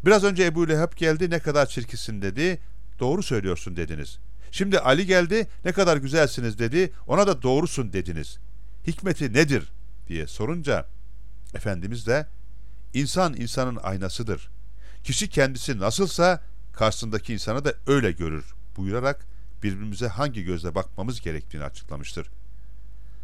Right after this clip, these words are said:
Haklısın, doğrusun Mevlana dostum.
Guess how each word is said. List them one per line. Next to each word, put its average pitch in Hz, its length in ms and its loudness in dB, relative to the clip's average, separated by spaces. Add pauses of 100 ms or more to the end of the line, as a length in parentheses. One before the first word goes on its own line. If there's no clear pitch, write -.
(480)
Haklısın, 127 560 0 (400)
doğrusun 131 460 4
Mevlana 107 540 0
dostum. - 400 -4